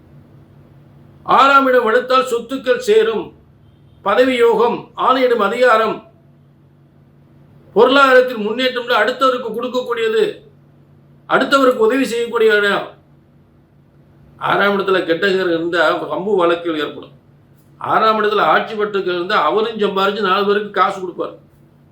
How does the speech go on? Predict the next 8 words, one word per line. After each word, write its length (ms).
அப்ப 220
மத்தவங்களுக்கும் 1120
உதவி 400
பண்ணக்கூடிய 460
நிலையால 560
அவருடைய 580
முன்னேற்றம் 400
ஏற்படும். 600